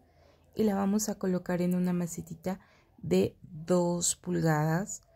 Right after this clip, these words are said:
para que siga creciendo. Como los tallos están muy tiernitos, sugiero que no pongan piedra decorativa porque cuando le dé sol filtrado,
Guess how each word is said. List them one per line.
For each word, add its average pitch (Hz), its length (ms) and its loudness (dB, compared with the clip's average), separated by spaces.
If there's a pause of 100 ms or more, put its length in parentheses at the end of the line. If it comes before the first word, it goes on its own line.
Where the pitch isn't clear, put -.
(260)
para 175 220 0
que 175 140 -10
siga 165 360 0
creciendo. 165 640 0 (360)
Como 185 260 -2
los 185 200 -2
tallos 214 360 0
están 180 300 -4
muy 180 180 0
tiernitos, 180 920 -2 (300)
sugiero 185 540 0
que 185 120 -6
no 180 180 -2
pongan 175 420 -4
piedra 170 320 -2
decorativa 180 840 -4 (380)
porque 196 640 -2 (220)
cuando 185 380 2
le 180 160 2
dé 175 180 2
sol 190 480 -2 (280)
filtrado, 180 720 -2